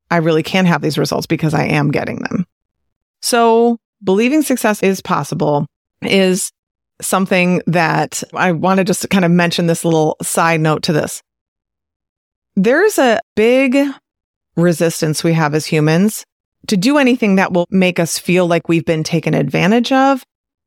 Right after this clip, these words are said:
or the result is that we feel foolish. Feeling like a fool feels really bad to a lot of us, right? Like,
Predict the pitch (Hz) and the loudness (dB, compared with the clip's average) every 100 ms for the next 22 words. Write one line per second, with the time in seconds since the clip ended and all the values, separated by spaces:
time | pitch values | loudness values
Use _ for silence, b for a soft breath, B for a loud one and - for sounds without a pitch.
0 | - 180 180 180 180 175 165 160 165 156 | -2 2 2 2 2 0 -2 0 0 0
1 | 165 175 165 160 156 165 147 160 143 - | 0 0 0 0 -2 -2 0 -2 -2 -2
2 | 160 151 139 147 - - - _ _ _ | 0 0 -2 -4 -4 -4 -8 _ _ _
3 | _ _ _ - 220 294 330 240 202 - | _ _ _ 0 0 2 0 0 0 -4
4 | - 175 160 160 190 254 302 302 _ _ | -2 0 2 2 2 2 -2 -6 _ _
5 | _ _ _ _ _ _ - 202 208 196 | _ _ _ _ _ _ -4 0 2 2
6 | 175 - 160 208 269 170 151 147 143 143 | 0 -2 0 2 2 0 0 -2 -4 -2
7 | 160 143 143 139 - - - - - _ | -2 0 0 -2 -4 -6 -8 -12 -16 _
8 | _ _ _ _ _ 165 185 - 170 156 | _ _ _ _ _ 0 0 0 -2 -2